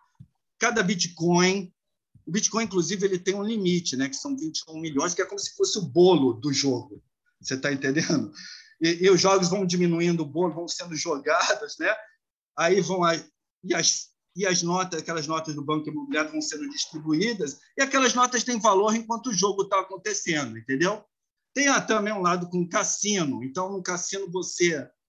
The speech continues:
que é um jogo de azar, tá? É onde é permitido. O cassino, você entra, você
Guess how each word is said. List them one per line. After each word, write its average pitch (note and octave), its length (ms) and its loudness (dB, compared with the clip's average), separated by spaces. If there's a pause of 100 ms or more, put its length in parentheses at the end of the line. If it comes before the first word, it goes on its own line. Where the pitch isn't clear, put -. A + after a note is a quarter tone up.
que E3+ 80 0
é - 20 4
um E3+ 120 4
jogo D#3+ 340 2
de E3 140 0
azar, C#3+ 580 0
tá? E3+ 320 -4 (640)
É C#3 140 0
onde D#3+ 300 2
é D#3 40 0
permitido. E3+ 800 0
O C3+ 60 -4
cassino, D#3+ 440 -4
você F3 420 -6
entra, G3 220 -6
você E3 400 -6